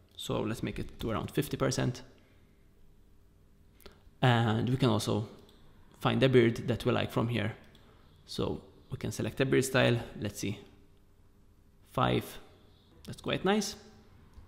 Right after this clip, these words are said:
Give it the color. We can, of course, tweak the size of the, of the beard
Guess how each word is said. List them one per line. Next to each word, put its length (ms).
Give 180
it 100
the 120
color. 440
We 100
can, 420
of 160
course, 440
tweak 320
the 60
size 440
of 180
the, 240
of 140
the 80
beard 460